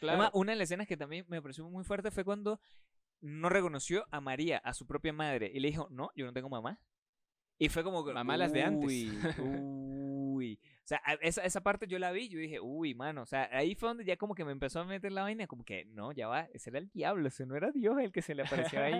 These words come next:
Speaker 2: en
Speaker 1: <laughs>
Speaker 2: forma de árbol y nada de esa vaina,
Speaker 1: Claro,
Speaker 2: ese
Speaker 1: es
Speaker 2: era el
Speaker 1: que
Speaker 2: diablo".
Speaker 1: Jesús ya tiene que, eh, en ese, en ese punto de la película y de la historia de, bueno, de la historia cristiana, es que Jesús ya tiene que más aceptarse como el hijo de Dios y dejar l-, el, lo, lo terrenal acá,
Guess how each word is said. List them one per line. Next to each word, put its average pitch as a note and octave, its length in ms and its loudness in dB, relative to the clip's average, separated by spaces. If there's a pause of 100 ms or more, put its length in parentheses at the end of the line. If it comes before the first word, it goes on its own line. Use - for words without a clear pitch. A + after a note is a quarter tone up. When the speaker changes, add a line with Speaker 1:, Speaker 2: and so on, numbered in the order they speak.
Speaker 2:
en - 140 -2
Speaker 1:
<laughs> - 20 -4
Speaker 2:
forma E3 260 2
de C#3 220 2
árbol D#3 420 4
y C3+ 60 -4
nada B2+ 100 -4
de C3+ 40 -2
esa C#3+ 140 -6
vaina, E3+ 160 2
Speaker 1:
Claro, G3+ 160 8
Speaker 2:
ese D3 80 4
Speaker 1:
es - 20 -10
Speaker 2:
era E3+ 80 0
el D#3+ 40 6
Speaker 1:
que - 20 -
Speaker 2:
diablo". D#3+ 320 2
Speaker 1:
Jesús E3+ 260 -2
ya F#3+ 100 -2
tiene F#3+ 240 -8
que, F3 140 -16
eh, D3+ 180 -10
en D3 140 -10
ese, D#3+ 140 -8
en C#3+ 100 -8 (280)
ese D3 140 -2
punto D3+ 220 0
de D3 40 4
la C3+ 100 2
película C#3+ 360 0
y C#3+ 60 2
de A#2+ 80 2
la A2 80 -2
historia A#2+ 640 0
de, G#2+ 220 -4 (140)
bueno, A#2+ 240 -6
de A#2+ 140 -6
la A#2 60 -4
historia B2 240 -4
cristiana, B2+ 400 -2
es A#2 60 -8
que B2 120 -6
Jesús B2 260 -6
ya C3 80 -2
tiene C#3 280 -8
que A#2 140 -4
más B2 380 -6 (600)
aceptarse D3 520 0
como C3+ 160 2
el C3 60 4
hijo C#3+ 220 2
de A#2+ 100 0
Dios C3+ 500 2 (440)
y C#3 100 2
dejar B2 420 0 (120)
l-, B2+ 180 -8 (160)
el, B2 420 -2
lo, A2+ 300 2
lo B2 180 0
terrenal A#2+ 480 -2
acá, A2+ 280 -2